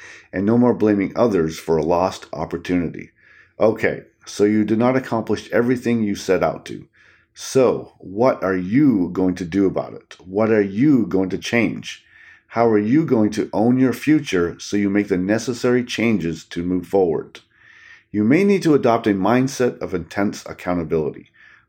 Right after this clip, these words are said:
Goal accomplishment often comes down to discipline and accountability, plus amazing habits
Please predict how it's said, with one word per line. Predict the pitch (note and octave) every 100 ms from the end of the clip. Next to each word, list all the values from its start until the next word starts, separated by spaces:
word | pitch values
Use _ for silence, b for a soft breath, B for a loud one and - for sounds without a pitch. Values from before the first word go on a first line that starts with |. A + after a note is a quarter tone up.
| -
Goal | G#2 D3+
accomplishment | D#3+ C#3 B2+ A2+ G#2+ A2+ A2 -
often | F#2+ G#2+ A#2
comes | G#2+ G#2+ F#2
down | F#2
to | E2
discipline | D2 A2 A#2+ B2 A#2 A#2+ A#2+ A#2+
and | F2
accountability, | E2+ F#2 F#2+ E2+ F2+ E2 - - b b -
plus | - - A2 C2+ - - - B B B
amazing | F2 F#2 A2 A2 A#2+
habits | - B2 G#2+ D#2+ - -